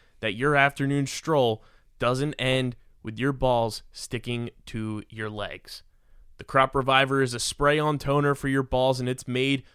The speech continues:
with soothing aloe and witch hazel extracts that give your balls a boost. Get twenty percent off and free shipping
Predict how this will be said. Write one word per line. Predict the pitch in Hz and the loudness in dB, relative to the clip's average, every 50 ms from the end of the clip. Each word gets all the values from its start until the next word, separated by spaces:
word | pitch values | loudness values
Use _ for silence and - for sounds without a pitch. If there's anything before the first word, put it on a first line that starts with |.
| _ _ - | _ _ -4
with | 123 131 123 - | -4 -2 -2 -2
soothing | - - - 147 160 160 165 165 151 - | -2 0 4 4 4 6 4 2 2 4
aloe | 127 131 139 147 147 143 147 143 | 6 6 8 8 6 6 4 4
and | 127 120 | 2 2
witch | 131 143 - - | 0 -2 -2 0
hazel | - 147 147 143 147 151 143 | 0 2 2 2 2 0 0
extracts | 104 139 131 123 - - 131 117 117 117 107 - - - - - _ _ - | 2 0 0 -2 -4 -2 0 0 0 0 -2 -6 -16 -18 -20 -20 _ _ -4
that | - 117 113 - | -4 -4 -2 0
give | - 135 135 123 | 0 0 0 0
your | 117 120 131 147 151 | 0 2 2 2 2
balls | 131 123 127 123 120 120 117 113 - - - _ _ _ - | 2 0 2 2 4 4 2 0 -2 -8 -12 _ _ _ -2
a | 127 120 | -2 -2
boost. | 113 - 117 104 71 - - - - - - _ _ _ _ _ _ _ - | 0 -2 -4 -4 -4 -6 -10 -10 -10 -12 -14 _ _ _ _ _ _ _ 2
Get | 131 131 - | 2 2 2
twenty | - - 139 147 165 175 | 2 -2 0 2 2 2
percent | 160 185 165 - 175 165 156 | 0 -2 0 2 2 4 6
off | 151 147 143 - - | 6 6 4 4 2
and | - 131 139 156 160 | 0 2 2 2 2
free | - - - 170 175 165 | 0 0 0 0 0 0
shipping | - - - 170 151 127 - 123 117 113 | 0 0 2 2 2 2 2 0 0 -2